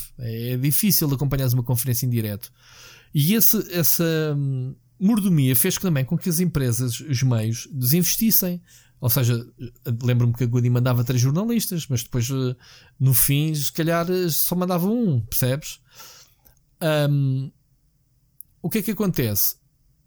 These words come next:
Tu, para experimentares os jogos, tens também as editoras que, se calhar, o dinheiro que gastam para estarem lá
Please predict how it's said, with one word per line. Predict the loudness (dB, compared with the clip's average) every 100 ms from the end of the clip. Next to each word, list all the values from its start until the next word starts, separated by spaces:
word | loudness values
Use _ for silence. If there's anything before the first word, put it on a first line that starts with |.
| _ _ -4
Tu, | -2
para | 0
experimentares | 0 2 0 0 0 -2
os | -2
jogos, | -2 -2 -4
tens | -4 -2
também | -2 0
as | 0
editoras | -2 -2 -2 -2 -2 -4
que, | -4
se |
calhar, | -2 0 0 -2 -4
o | -2 0
dinheiro | 0 0 -2
que | -4 -4
gastam | -2 0 0
para | 0
estarem | -2 0 -2 -2
lá | -2 0 0